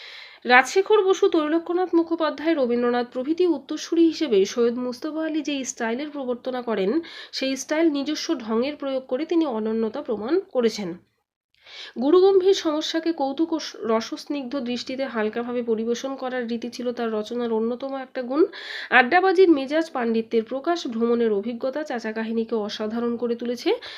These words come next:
চাচা কাহিনীর রচনারীতির একটি নিদর্শন দেওয়া যেতে পারে, "কেন শরম দিচ্ছিস বাবা?" ওরকম ইভিনিং ড্রেস পরে বাঙ্কুইট হলে বস-, বাঙ্কুইট হলে বসলে তোর মামাও এক ঝট-, ঝটকায় দু পিপে বিয়ার গিলে ফেলতো।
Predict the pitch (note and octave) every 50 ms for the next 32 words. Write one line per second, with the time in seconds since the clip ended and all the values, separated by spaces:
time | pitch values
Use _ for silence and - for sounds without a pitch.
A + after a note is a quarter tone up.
0 | - - - - B3+ B3+ D#4 E4 E4 E4+ E4 F4 F#4 F#4+ F#4 E4 C#4+ B3+ B3 C#4
1 | C#4 D4+ D4+ D4+ D4+ - D#4+ D#4 D#4 C#4+ - C#4+ C4 C4 B3 A#3 A#3+ B3 B3 -
2 | D4 D4 C#4+ C4+ C4 B3 A#3 A3 A3 G#3 G#3 G3 - G3 G3 B3 F#4 A4 - -
3 | _ _ _ _ - - C4 C4+ D4+ E4+ E4 - - C#4 B3+ C4 B3+ B3+ A#3+ A#3
4 | A3+ A3+ - - A3+ G3+ G3 G3 F#3+ F#3+ G#3+ C4 G4+ B4 - - _ _ _ _
5 | - - - - _ _ _ _ _ - - C4 C#4+ D#4+ D#4+ F#4+ F4+ E4+ D4+ C#4+
6 | C#4+ D#4 E4+ F4 F4+ F4+ F4 D4 C#4 D4 D4+ - - - E4 E4 D#4+ B3+ A#3 G#3+
7 | A3 A#3 A3+ D4+ D#4+ D#4+ - - D4 C#4 A#3+ G3 G3 C#4 E4 - - _ _ _
8 | - A#3 A3+ C4 C4 - - - _ _ _ _ _ _ _ _ _ _ - -
9 | A3+ A3+ A3 A3+ A3+ - E4+ F#4 E4+ - - - - A3+ A#3+ C#4+ E4 D4 D#4 D#4
10 | D4+ - - A3+ G3 G3+ G#3 A3+ A#3 A#3 A#3+ A#3 A3+ A3 A3+ A#3+ C4+ D4 D#4+ D#4
11 | C#4+ C4 C4 B3 A#3 A#3+ A#3+ A#3 A3+ _ _ _ _ _ _ _ _ _ _ -
12 | G#3+ A3 A3+ A#3+ A#3+ - - D#4+ F4 G#4 G4 E4 A#3 B3 B3 - C4+ C4 - D4+
13 | D4+ B3 A#3 A3 G#3 G3+ G3 G3 F#3+ G3 G3 A#3 E4+ C5+ - - _ _ - -
14 | A#3+ G#3 G3 - F3 F3